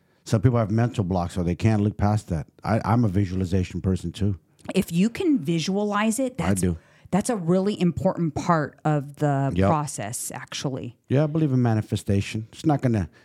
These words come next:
Speaker 1: happen out of thin air. It'll push you that much harder, your goal. You
Speaker 2: Mm-hmm.
Speaker 1: manifest it. So that means you'll work harder towards it.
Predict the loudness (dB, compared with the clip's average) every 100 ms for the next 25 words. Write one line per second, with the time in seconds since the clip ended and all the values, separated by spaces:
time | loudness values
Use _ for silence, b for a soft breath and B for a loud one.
0 | b b 2 2 4 2 2 2 4 4
1 | 2 2 0 2 2 2 2 2 2 2
2 | 2 2 2 0 0 0 -2 0 2 2
3 | 2 0 0 0 -6 -4 0 2 2 2
4 | 0 0 0 0 -2 -2 -4 -4